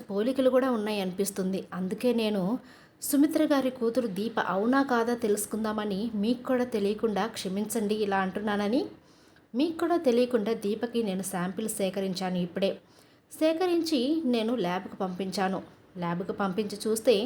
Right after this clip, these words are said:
దీప మీ కూతురని తెలిసింది, శాంపిల్స్ మ్యాచ్ చేయని అని చెప్పగానే ఒక్కసారిగా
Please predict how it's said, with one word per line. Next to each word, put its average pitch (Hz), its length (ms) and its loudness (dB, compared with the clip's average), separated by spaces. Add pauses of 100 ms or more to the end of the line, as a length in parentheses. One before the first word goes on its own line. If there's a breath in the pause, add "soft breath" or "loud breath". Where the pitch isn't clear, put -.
(440 loud breath)
దీప 254 280 -2 (160)
మీ 254 80 4 (140)
కూతురని 302 380 2
తెలిసింది, 196 460 0 (140)
శాంపిల్స్ 226 600 -2
మ్యాచ్ 226 300 -2
చేయని 226 300 2 (520 loud breath)
అని 285 140 2
చెప్పగానే 247 640 0 (160)
ఒక్కసారిగా 202 720 -2